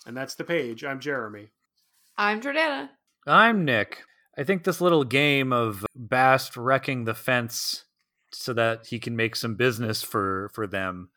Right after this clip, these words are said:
Speaker 3: is a bit of a hint at Bast being behind the mercenaries at the end of this book. It's sort of the same scam, but at a different scale.
Speaker 1: And without Kvothe being in on it.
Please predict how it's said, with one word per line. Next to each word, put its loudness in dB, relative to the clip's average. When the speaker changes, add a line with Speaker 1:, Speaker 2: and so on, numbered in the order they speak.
Speaker 3:
is -6
a -4
bit 4
of 4
a 2
hint -2
at 2
Bast 0
being -6
behind -2
the -6
mercenaries 0
at -6
the -4
end -4
of -6
this -2
book. -2
It's -10
sort -4
of -4
the -6
same -2
scam, 0
but 0
at -6
a -4
different -8
scale. -6
Speaker 1:
And -8
without -2
Kvothe -14
being -12
in -10
on -20
it. -18